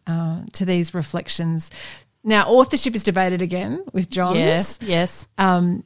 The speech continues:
Speaker 1: some saying it's quite late, one twenty, some saying it might be earlier. I am obvious-, like, we don't know, so I tend to be agnostic. However, I am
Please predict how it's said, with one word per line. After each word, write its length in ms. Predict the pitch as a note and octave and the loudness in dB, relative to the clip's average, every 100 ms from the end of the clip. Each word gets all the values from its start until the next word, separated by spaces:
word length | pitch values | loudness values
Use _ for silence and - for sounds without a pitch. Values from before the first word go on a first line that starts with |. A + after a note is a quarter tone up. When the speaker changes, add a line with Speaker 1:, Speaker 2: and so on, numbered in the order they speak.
| _ | _
Speaker 1:
some 300 | - G#3+ G3+ | 2 4 4
saying 320 | G3+ G#3 F#3+ | 4 4 4
it's 140 | F3+ - | 2 -2
quite 240 | - F3 | -4 -2
late, 480 | F3+ F#3+ G#3 G#3 - | 2 4 4 2 -2
one 180 | F3+ E3+ | -4 -4
twenty, 460 | - G#3 G3+ G3+ F#3+ | -2 0 2 0 -2
some 240 | - E3+ | -2 -2
saying 220 | E3 E3 | -2 -2
it 40 | E3+ | -2
might 140 | D#3+ | -4
be 140 | - | -4
earlier. 420 | - F#3+ G3 F#3+ F#3+ - - - | -2 0 2 0 -2 -6 -16 -6
I 320 | G#3 C4+ F#4 - | 0 0 0 0
am 180 | G3 F#3+ | 0 0
obvious-, 420 | - F#3 F#3 - - - | 0 0 0 -2 -8 -8
like, 180 | E3+ | -4
we 80 | - | 2
don't 220 | G3+ G3 | 4 4
know, 280 | E3 E3+ A#3 | 2 2 4
so 200 | C#4 F3+ | 4 2
I 120 | F3 F3+ | 2 2
tend 160 | F3 | 0
to 60 | E3 | 0
be 80 | F3+ | 0
agnostic. 500 | F3 F3+ F#3+ - - - | 2 2 2 0 -8 -14
However, 580 | - G3 G3 A3 G#3 G#3 | -6 -2 0 0 0 -2
I 140 | F#3 - | -2 -4
am 800 | - G3+ B3 C4+ C#4+ C#4 C4 | -4 -2 0 0 0 -2 -6